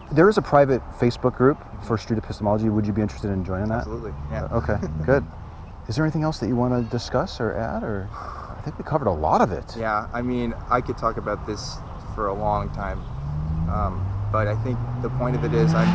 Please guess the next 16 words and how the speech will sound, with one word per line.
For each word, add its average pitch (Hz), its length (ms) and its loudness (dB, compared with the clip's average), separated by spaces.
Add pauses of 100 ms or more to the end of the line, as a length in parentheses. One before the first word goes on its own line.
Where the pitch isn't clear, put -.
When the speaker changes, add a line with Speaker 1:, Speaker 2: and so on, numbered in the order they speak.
(500)
Speaker 2:
I'm 117 100 -2
much 131 260 2
more 127 160 2
clear, 120 400 2
I'm 110 80 0
much 110 260 2
more 104 100 2
honest 107 320 2
with - 100 2
myself, 110 480 2 (100)
and 101 160 -2
overall 113 380 4
I'm 107 140 2
much 107 220 -4
more 104 140 -4
happy. 101 340 0